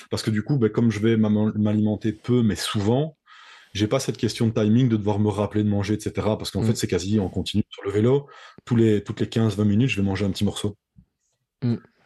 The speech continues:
Speaker 1: Et par exemple, je vais boire toutes les dix minutes aussi, parce que je peux pas boire de grandes quantités non plus.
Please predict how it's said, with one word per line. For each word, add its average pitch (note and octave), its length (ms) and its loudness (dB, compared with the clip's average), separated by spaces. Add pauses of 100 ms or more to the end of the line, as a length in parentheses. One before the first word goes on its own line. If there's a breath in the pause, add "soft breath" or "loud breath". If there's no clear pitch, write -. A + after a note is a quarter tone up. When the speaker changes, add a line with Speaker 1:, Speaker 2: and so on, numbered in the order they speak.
(100)
Speaker 1:
Et A2 80 0
par A2 120 2
exemple, B2+ 180 4
je - 60 -4
vais A2 100 4
boire A#2+ 180 2
toutes - 160 -10
les A2+ 60 2
dix G#2+ 100 0
minutes A2+ 240 2
aussi, - 160 -12
parce - 140 -8
que A2+ 80 -8
je - 60 -10
peux G#2 100 -8
pas A#2+ 100 0
boire A2 160 2
de A2+ 80 2
grandes A2 280 0
quantités G#2 300 -4
non G2 120 2
plus. D3 260 -2